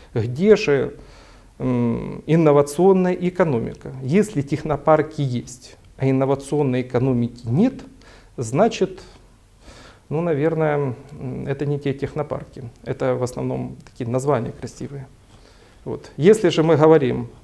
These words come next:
о понятии технопарка американском, европейском, то это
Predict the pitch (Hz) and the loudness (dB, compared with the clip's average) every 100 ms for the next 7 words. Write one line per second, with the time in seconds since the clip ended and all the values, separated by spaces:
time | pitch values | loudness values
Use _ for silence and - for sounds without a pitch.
0 | - 143 139 - 139 151 123 131 123 143 | -4 2 4 4 0 0 -2 -4 -4 -4
1 | - 135 131 123 123 - 131 - - _ | -2 -6 -2 -4 -4 -10 -12 -16 -20 _
2 | - 139 160 147 - - 151 - 135 131 | -6 0 0 0 -2 -6 -6 -8 -6 0
3 | 160 160 147 135 123 - 135 131 - 151 | 2 6 4 2 -8 -8 -12 -10 0 2
4 | 151 147 | 2 0